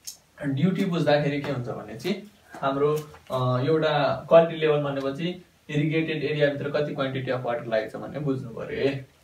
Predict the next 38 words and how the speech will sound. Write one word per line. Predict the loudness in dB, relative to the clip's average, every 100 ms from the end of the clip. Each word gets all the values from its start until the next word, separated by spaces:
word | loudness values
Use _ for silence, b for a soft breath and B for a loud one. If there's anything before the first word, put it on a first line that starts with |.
| -4
अब | -2 0
चाहिँ | 0 -2 -6 B B B B B _ _
यो | -4 4 4 4 0 0
तपाईँहरूले | 2 2 2 -2 -4 _ _
नोट | -4 -2 0 0
गरिहाल्नु | 0 0 -2 -8 -8
होला, | -6 -2 -2 -2 -14 _ _
यो | -8
नोट | -4 -2
गर्नु | -2 -4 -2
होला। | -2 2 2 0 -12 -8
अब | -6 -4
चाहिँ | -6 -2
यसलाई | -2
मैले | -4 -4 -6 -6 -14 -10
मेटिदिन्छु। | -6 -6 -6 -4 -2 -4 B B B
अनि | -2 2 4
यो | 4 2 -8 _ _ -8
सेभेन्टी | -6 -6 -6
वान, | -4 -2 -4
सिक्सटी | -6 -10 -8
नाइन, | -4 -4 -6
सिक्सटी | -10 -12 -12
फाइभको | -6 -4 -2 -4
प्र्याक्टिस | -2 -2 -2 -4 -4
गर्नु | -2 -4
होला। | -4
बिना | -4 -6 -14 -6 -4
प्र्याक्टिसको | 0 0 -2 -8 -6 -6 -6 -12 -20 -8
केही | -2 -2
हुने | -2 -4
वाला | 0 2 0 -2 -18 _ _
छैन, | -10 -6 -2
त्यही | 0
भएर | 0
प्र्याक्टिस | -2 -6 -2 -2 -2 -4
गर्नु | -4 -4
होला। | -2 -2